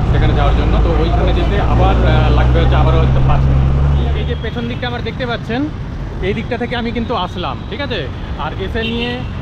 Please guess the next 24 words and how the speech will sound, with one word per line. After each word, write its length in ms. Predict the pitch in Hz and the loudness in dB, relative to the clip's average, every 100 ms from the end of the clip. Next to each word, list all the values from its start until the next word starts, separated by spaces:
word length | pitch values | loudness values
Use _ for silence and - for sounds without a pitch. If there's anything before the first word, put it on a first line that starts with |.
| - - 156 | -8 -8 -6
এই 60 | 180 | -4
যে 60 | |
দেখুন 220 | 202 196 196 | -4 -4 -6
এই 80 | 208 | -6
যে 80 | 202 | -6
বোর্ডটা 340 | 202 196 220 | -6 -6 -6
যে 60 | - | -4
দেখা 240 | 180 175 | -4 -4
যাচ্ছে, 300 | - - 196 262 - - - - - 233 180 214 | -6 -6 -6 -6 -8 -8 -8 -6 -4 -2 -2 -4
এই 120 | 233 - | -6 -4
বোর্ডের 300 | 202 220 208 - | -4 -4 -6 -6
পেছন 220 | 196 226 202 | -6 -6 -6
দিকে 140 | 214 | -6
একটা 400 | 214 226 196 190 | -4 -4 -6 -6
দেখুন 200 | 202 214 - | -6 -6 -6
ফ্লাইওভার 320 | 208 196 196 | -6 -4 -4
দেখা 200 | 180 170 | -4 -4
যাচ্ছে। 280 | 147 143 127 101 - - - - - - - - | -6 -6 -6 -6 -6 -8 -6 -6 -6 -6 -6 -6
ওই 100 | 175 | -4
যে 100 | 180 | -2
ফ্লাইওভার, 460 | 208 196 202 202 233 | -2 -2 -2 -2 -4
ওই 180 | 208 196 | -4 -4
ফ্লাইওভারের 680 | 196 196 202 208 214 220 220 | -4 -4 -2 -2 -2 -4 -4
ওইখানে 420 | 190 196 214 | -4 -4 -4